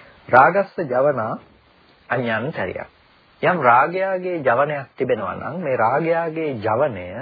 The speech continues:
අඥාන චර්යාවයි. ඒ කියන්නේ රාගය ඇති වෙනවා කියලා යමක් තියෙනවා නම්, අ, රාගයේ ඇතිවීම, අ, මෙතනදී අඥාන චර්යාවක් කියලා කියනවා.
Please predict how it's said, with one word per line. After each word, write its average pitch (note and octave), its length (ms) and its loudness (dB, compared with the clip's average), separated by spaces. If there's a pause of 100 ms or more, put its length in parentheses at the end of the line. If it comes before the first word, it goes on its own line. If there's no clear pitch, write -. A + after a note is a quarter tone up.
(640)
අඥාන A2+ 400 -2
චර්යාවයි. - 540 -6 (120)
ඒ - 100 -4
කියන්නේ A2+ 280 -6
රාගය B2+ 480 2
ඇති C#3 340 -2
වෙනවා C3+ 260 -4
කියලා A#2+ 300 -2
යමක් G2+ 220 -8
තියෙනවා F2 360 -6
නම්, A2 180 -4 (540)
අ, G2+ 100 -4 (180)
රාගයේ D#3 600 2
ඇතිවීම, A2 540 -2
අ, G3 100 -2 (1400)
මෙතනදී A#2+ 500 0
අඥාන A2+ 440 -2
චර්යාවක් G#2 600 0
කියලා A#2+ 260 -2
කියනවා. - 360 -4